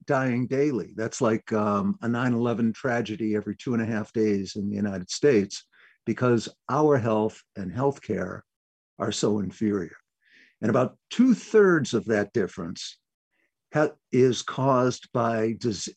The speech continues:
by deaths that are preventable, either by adequate medical therapy or by adequate prevent-,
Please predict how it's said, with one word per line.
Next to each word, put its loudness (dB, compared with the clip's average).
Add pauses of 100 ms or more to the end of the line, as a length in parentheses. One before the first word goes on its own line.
by 0
deaths -2
that 2
are 0
preventable, -4 (460)
either 2
by 2
adequate 0
medical -2
therapy 0
or 0
by -4
adequate -2 (300)
prevent-, -2